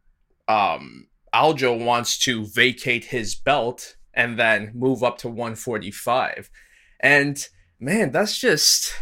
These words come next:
I don't know, man. I feel like that's such an unfavorable move for Aljamain Sterling, because not only does he relinquish his one hundred and thirty-five pound belt,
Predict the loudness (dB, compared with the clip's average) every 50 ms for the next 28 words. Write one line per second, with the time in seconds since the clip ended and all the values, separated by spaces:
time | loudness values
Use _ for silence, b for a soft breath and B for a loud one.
0 | -6 -6 -8 -12 -12 _ -4 -2 0 0 0 0 0 0 0 0 0 0 0 0
1 | 0 0 0 -2 0 -2 0 2 2 2 2 2 0 0 0 -4 -6 -6 -6 -8
2 | -6 -4 -4 -4 -4 -6 -4 -4 -2 -2 -2 -2 -4 -6 -4 -6 -8 -8 -8 -6
3 | -6 -6 -6 -8 -10 -14 -20 b b b b b b _ 0 0 0 2 2 0
4 | 0 0 -4 -6 -6 -6 -6 -4 -4 -4 -4 -2 -2 0 0 0 -2 -4 -6 -8
5 | -10 -8 -6 -4 -4 -2 0 0 0 2 2 0 0 -2 -4 -4 -4 -4 -4 -4
6 | -4 -4 -4 -2 -2 -2 -2 -4 -4 -2 -2 -2 -2 -4 -6 -8 -8 -6 -4 -4
7 | -2 -4 -4 -4 -6 -8 -10 -6 -4 -4 -4 -4 -6 -4 -2 -2 -2 -2 -4 -6
8 | -8 -8 -6 -8 -8 -6 -2 -2 0 0 -2 -4 b